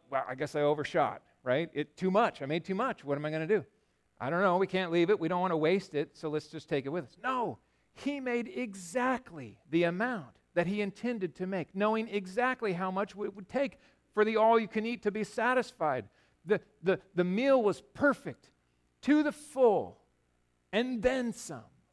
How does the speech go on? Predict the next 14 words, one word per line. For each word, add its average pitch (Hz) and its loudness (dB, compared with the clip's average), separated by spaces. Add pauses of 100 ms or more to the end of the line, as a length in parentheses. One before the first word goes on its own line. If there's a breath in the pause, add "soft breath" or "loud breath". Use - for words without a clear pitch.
(160)
That's 160 -6
his 135 -16
point. 120 -18 (1400)
That's 262 0
the 262 2
measure 233 0
of 208 0
God's 185 -2
grace, 160 -4 (840)
as 151 -6
it - -12
comes 190 -2
both 220 2
through 208 6